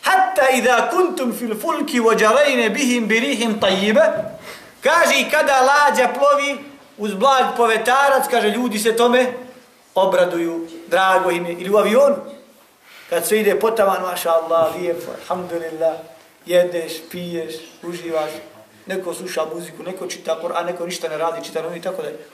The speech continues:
Uglavnom, ljudi uživaju. Kaže, ko u avionu, jel? Super!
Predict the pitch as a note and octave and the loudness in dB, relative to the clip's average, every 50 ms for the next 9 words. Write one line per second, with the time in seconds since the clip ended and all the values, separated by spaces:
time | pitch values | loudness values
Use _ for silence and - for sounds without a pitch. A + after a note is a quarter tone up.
0 | _ _ - G#4 - D#4+ D#4+ D4 C4 A#3+ A3 B3 D4 B3+ A3+ A#3+ G#3+ F#3 G3+ G3+ | _ _ -8 -2 2 2 4 4 4 2 0 0 0 0 0 0 0 2 2 2
1 | F3 - - - - - - - - _ - - - - - D#3+ F3 E3+ F3 F3 | 2 0 -2 -6 -10 -14 -18 -20 -20 _ -20 -20 -20 -12 -4 -2 -2 -2 -2 -2
2 | - G3+ F#3+ F#3 F3 D#3+ D#3+ D#3+ D#3 D3+ C#3 - - - - C3+ C#3+ C#3 - - | -2 0 4 4 4 2 2 0 -2 -2 -4 -6 -8 -10 -10 -10 -8 -8 -10 -12
3 | - - - - - - A3+ - - - - - - - - - - - - - | -16 -18 -20 -20 -20 -18 -18 -18 -18 -18 -20 -20 -20 -20 -20 -20 -20 -20 -20 -20
4 | - - - - - _ - - _ - - - - - - - - - - - | -20 -20 -20 -20 -20 _ -20 -20 _ -20 -20 -20 -20 -20 -20 -20 -20 -20 -20 -20
5 | - - _ - - - - F4+ - - - C4 C4 | -20 -20 _ -20 -8 -4 0 2 2 2 4 2 2